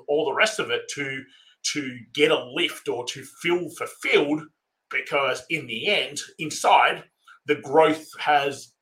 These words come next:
died. And, um, that's the, the ripple you talk about in, in what lights you up and, and what gets you excited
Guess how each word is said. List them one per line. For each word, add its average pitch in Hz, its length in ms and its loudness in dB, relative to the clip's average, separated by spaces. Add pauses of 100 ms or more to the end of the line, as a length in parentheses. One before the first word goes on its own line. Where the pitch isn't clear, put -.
(120)
died. - 300 -2 (540)
And, 120 540 2
um, 110 720 2 (800)
that's - 680 2
the, 113 220 -4
the 104 120 -4 (160)
ripple 120 540 0
you 110 320 -14
talk 175 260 0
about 107 400 -2
in, 117 220 -6 (360)
in 120 200 -14 (280)
what 151 380 10 (100)
lights 117 380 2
you 98 140 -6
up 87 180 -4
and, 101 220 -12
and 104 240 -6
what 123 320 6 (200)
gets - 300 2
you 107 140 -6
excited - 500 -2